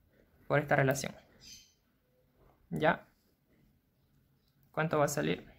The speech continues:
Sale cero coma, cero coma diez molar. ¿Ya? Ese es el dato. Encierro. Ahora sí.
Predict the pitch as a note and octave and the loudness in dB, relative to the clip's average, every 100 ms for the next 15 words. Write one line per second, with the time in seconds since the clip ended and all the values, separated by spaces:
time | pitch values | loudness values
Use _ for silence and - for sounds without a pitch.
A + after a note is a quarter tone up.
0 | _ - - _ _ _ _ _ _ - | _ -20 -20 _ _ _ _ _ _ -2
1 | E3 D#3 D#3+ F3 _ _ _ _ _ _ | 4 4 4 -2 _ _ _ _ _ _
2 | _ _ _ _ _ - - - - D#3+ | _ _ _ _ _ -20 -18 -14 0 4
3 | D#3+ E3 F3 - _ _ _ D3 C#3+ D3+ | 6 6 2 -4 _ _ _ -2 2 2
4 | E3+ - - - - - - - - - | 0 -6 -20 -20 -20 -20 -20 -20 -20 -20
5 | - - - - E3 D#3+ D#3 C#3+ C#3+ - | -20 -20 -6 2 2 4 4 2 0 -6
6 | - _ _ _ _ - _ _ _ - | -10 _ _ _ _ -20 _ _ _ -20
7 | - _ - - C3+ - - - - - | -20 _ -18 -6 -2 -2 -6 -12 -20 -20
8 | - - D#3+ E3 - - D#3 D#3+ D#3 D3 | -14 -8 0 2 2 -4 -8 -6 -4 0
9 | C#3 - - - - - - - - - | 0 -2 -6 -20 -20 -20 -20 -20 -20 -20
10 | - - - - - - - - - - | -20 -20 -20 -20 -20 -20 -20 -20 -20 -20
11 | - - - - - D3 C#3+ C#3+ D3 E3+ | -20 -20 -20 -20 -10 -8 -4 -2 0 0
12 | A3+ - - - - D3+ D3 C#3+ C3 | -2 -8 -20 -20 0 4 4 2 -2